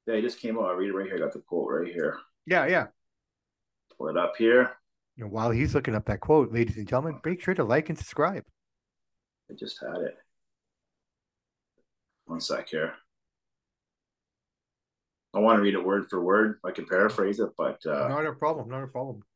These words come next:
Speaker 1: Yeah, this is from September eleventh. I'm just gonna pull it up here.
Speaker 2: No problem, no problem.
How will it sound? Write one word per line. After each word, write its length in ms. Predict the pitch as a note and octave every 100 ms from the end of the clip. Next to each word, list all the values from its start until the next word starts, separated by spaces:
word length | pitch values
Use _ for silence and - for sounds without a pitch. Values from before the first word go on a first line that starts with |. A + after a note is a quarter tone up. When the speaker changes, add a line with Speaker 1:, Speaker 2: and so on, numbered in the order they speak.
| _ _ _ _ _ _ _ _ _ _ _ _ _ _ _ _ _ _ _ _ _ _ _ _ _ _ _ _ _ _ _ _ _ -
Speaker 1:
Yeah, 120 | E2
this 180 | G#2+ -
is 120 | A2
from 380 | - A2 G2+ G2+
September 480 | - - G2 F#2+ D#2+
eleventh. 680 | E2 A2+ A#2 A2+ A2+ - - - _ _ _ _ _ _ _ _ _ _ _ _ _ _ _
I'm 60 | -
just 120 | -
gonna 120 | - -
pull 200 | D2+ D2
it 40 |
up 120 | D2 -
here. 260 | D#2+ D#2 - _ _ _ _ C3
Speaker 2:
No 240 | A2+ A2+
problem, 440 | - A2+ B2+ G2+ G#2
no 120 | A2
problem. 520 | G#2 - A#2 A#2+ F#2